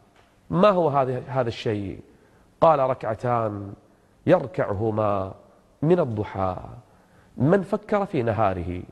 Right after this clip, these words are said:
سواء كان في العمل أو كان في مدرسة أو كانت في البيت أو كان في أي مكان،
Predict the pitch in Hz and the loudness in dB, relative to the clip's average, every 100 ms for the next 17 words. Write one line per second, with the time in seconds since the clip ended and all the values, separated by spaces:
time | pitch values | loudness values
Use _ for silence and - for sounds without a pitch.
0 | _ _ _ _ - 127 147 156 190 180 | _ _ _ _ 0 2 2 2 0 0
1 | 185 190 226 208 - - - _ _ _ | -2 -2 -4 -8 -14 -20 -20 _ _ _
2 | _ 135 120 151 139 135 147 170 180 214 | _ -2 2 2 2 2 2 2 0 -6
3 | - - _ _ _ - 143 160 160 - | -12 -20 _ _ _ 0 2 2 0 0
4 | 147 135 190 220 - - _ _ _ _ | 0 2 0 -2 -12 -20 _ _ _ _
5 | - 170 180 160 - 156 180 170 156 156 | 2 4 2 0 -4 -2 0 2 0 2
6 | 180 233 214 | 2 2 -2